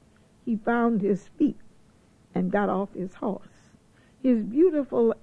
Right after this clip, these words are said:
animal was suffering, and obviously a leg was broken. He must shoot him at once and get him out of his misery.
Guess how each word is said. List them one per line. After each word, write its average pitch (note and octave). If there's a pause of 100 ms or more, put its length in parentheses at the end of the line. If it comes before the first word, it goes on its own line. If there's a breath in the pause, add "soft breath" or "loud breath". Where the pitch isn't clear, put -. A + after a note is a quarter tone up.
animal A3
was A#3
suffering, - (640 soft breath)
and D4+ (180)
obviously A3 (100)
a A#3
leg A3
was E3+
broken. F3+ (360 soft breath)
He C#4
must A3+
shoot -
him D4+
at -
once - (380 soft breath)
and F3
get A3
him A#3
out G3+
of A#3+
his A3+
misery. F3